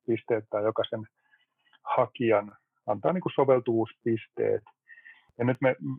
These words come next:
me niinku haluttaisiin olla reiluja sukupuolen suhteen vaikka, niin mitä, mitä tää tarkoittaisi? Että oltaisiko me, tai ehkä ensimmäinen, ensimmäinen niinku ajatus voisi olla se, että, että katsotaan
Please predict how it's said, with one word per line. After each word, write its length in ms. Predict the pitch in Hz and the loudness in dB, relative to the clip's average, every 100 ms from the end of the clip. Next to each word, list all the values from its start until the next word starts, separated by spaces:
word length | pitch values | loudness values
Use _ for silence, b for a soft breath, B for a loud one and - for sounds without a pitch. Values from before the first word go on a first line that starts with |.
| _ - | _ -6
me 160 | 120 | -2
niinku 200 | 120 120 | -2 -2
haluttaisiin 380 | 131 135 - - | 2 2 2 2
olla 100 | 131 | 2
reiluja 560 | 127 143 127 110 107 101 | 4 4 4 2 -2 -4
sukupuolen 560 | - 120 107 104 98 - | -2 -4 -2 -2 -2 -4
suhteen 480 | - - - - | -10 -10 -6 -4
vaikka, 220 | - 107 - | -4 -6 -2
niin 80 | |
mitä, 200 | 143 180 165 147 | 2 2 2 -2
mitä 200 | 147 160 | -2 0
tää 140 | 131 117 | 2 2
tarkoittaisi? 760 | 120 113 - - - 113 - | 4 2 0 -14 -6 -6 -6
Että 180 | 113 - 113 _ B B B B B - | -12 -12 -16 _ B B B B B 0
oltaisiko 320 | 127 - - | 0 2 4
me, 180 | 135 135 _ - - _ 269 170 | 4 2 _ -12 -12 _ -14 2
tai 160 | 135 127 | 6 6
ehkä 200 | 120 143 | 6 4
ensimmäinen, 540 | 139 139 131 123 123 - | 4 2 0 0 -2 -2
ensimmäinen 480 | 127 135 127 120 117 | 0 0 0 -2 -2
niinku 200 | 120 120 | 2 6
ajatus 340 | 120 - - | 6 4 2
voisi 200 | 117 113 | 0 4
olla 220 | 117 117 - - | 4 4 0 2
se, 180 | 123 113 | 4 4
että, 260 | - 117 120 | 0 -2 -2
että 160 | 117 | -4
katsotaan 540 | 117 120 113 123 113 | 0 0 2 2 2